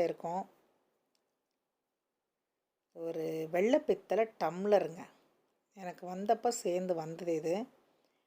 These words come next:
இதனோட ரேட்டு டூ தௌசண்ட் த்ரீ ஹண்ட்ரட். இதோட ரேட்டு டூ தௌசண்ட் த்ரீ ஹண்ட்ரட், ரெண்டாயிரத்தி முந்நூறு ரூபா. வெள்ளி கோட்டிங் போட்டிருக்காங்கங்க. பார்த்துட்டு வேணுன்றவங்க கேளுங்க. இது பார்த்தீங்கன்னா ரசவாளி.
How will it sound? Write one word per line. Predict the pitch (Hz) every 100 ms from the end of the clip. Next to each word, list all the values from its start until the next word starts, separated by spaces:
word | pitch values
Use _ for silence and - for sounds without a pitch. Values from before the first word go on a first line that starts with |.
| _ _
இதனோட | 175 170 170 170
ரேட்டு | 196 220 226 277 - _ _ _ _ _
டூ | 247 269 202
தௌசண்ட் | 165 151 220 226
த்ரீ | 180 165 165
ஹண்ட்ரட். | 160 170 160 - - _ _
இதோட | 185 185 170
ரேட்டு | 165 170 170 254 277 _
டூ | 202 214 185
தௌசண்ட் | 165 170 208 -
த்ரீ | 160 170
ஹண்ட்ரட், | 160 160 190
ரெண்டாயிரத்தி | 185 180 202 180 160 - 202
முந்நூறு | 160 160 156
ரூபா. | 151 160 - - - _ -
வெள்ளி | 196 233 262 269
கோட்டிங் | 202 208 220 196 180
போட்டிருக்காங்கங்க. | 170 165 165 151 151 147 147 _ _ _ _ _ _ _ _ _ _ _ _ _ _
பார்த்துட்டு | 180 196 - - 190
வேணுன்றவங்க | 180 185 180 175 175 185 -
கேளுங்க. | 160 160 156 175 _ _ _ _ _
இது | 208 220 220
பார்த்தீங்கன்னா | 196 190 214 196
ரசவாளி. | 170 - 247 226 175 156